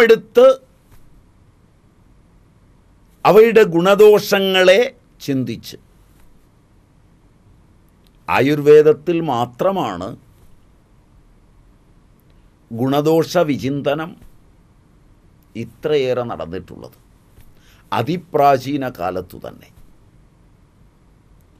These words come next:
ഇതര വൈദ്യശാസ്ത്രങ്ങൾ ലോകത്തുണ്ടായവയെ എടുത്തു നോക്കിയാൽ യോഗ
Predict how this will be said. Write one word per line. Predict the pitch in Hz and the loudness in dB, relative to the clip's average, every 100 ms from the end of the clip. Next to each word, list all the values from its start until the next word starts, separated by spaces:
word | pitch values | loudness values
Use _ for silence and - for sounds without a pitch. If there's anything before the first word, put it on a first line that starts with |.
| _ _ | _ _
ഇതര | 120 123 160 160 170 170 170 170 - _ _ _ _ _ 110 | -8 0 2 4 6 6 6 4 0 _ _ _ _ _ -2
വൈദ്യശാസ്ത്രങ്ങൾ | 131 147 147 160 151 147 143 - 156 160 160 156 143 | 0 0 -2 -2 0 -2 -4 -8 -6 -4 -4 0 2
ലോകത്തുണ്ടായവയെ | 139 147 156 - 156 151 147 147 147 147 147 147 156 165 156 | 2 0 -2 -6 -8 2 4 6 6 6 6 4 2 -2 -4
എടുത്തു | 135 147 - 160 | -4 -8 -8 -8
നോക്കിയാൽ | 139 131 - 147 147 131 123 147 - _ _ _ - _ _ _ _ _ _ | -8 -10 -10 -6 -2 0 -2 -4 -12 _ _ _ -20 _ _ _ _ _ _
യോഗ | 120 139 147 175 | -4 2 4 4